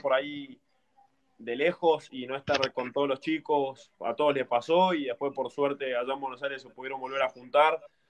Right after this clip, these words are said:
y pudieron entrenar todos juntos de nuevo. Eh, y en cuanto a las vacaciones, la verdad que, que vienen muy bien siempre.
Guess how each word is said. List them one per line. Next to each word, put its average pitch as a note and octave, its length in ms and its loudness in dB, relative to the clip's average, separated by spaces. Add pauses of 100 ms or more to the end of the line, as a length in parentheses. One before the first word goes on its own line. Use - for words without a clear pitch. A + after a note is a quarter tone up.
(180)
y A2+ 460 -4
pudieron B2 340 6
entrenar A#2+ 500 2 (380)
todos B2+ 220 2
juntos C#3+ 340 -2
de B2+ 80 -4
nuevo. F3+ 540 4 (640)
Eh, B2 680 0
y B2 160 -4
en B2 160 -4
cuanto B2 280 0
a - 20 6
las B2 80 2
vacaciones, C#3+ 1160 2
la A#2+ 100 4
verdad C#3 280 4
que, D3 140 -4 (240)
que A#2+ 260 -4
vienen C#3+ 260 -2
muy C#3+ 200 -2
bien C#3+ 240 0
siempre. D#3 580 -2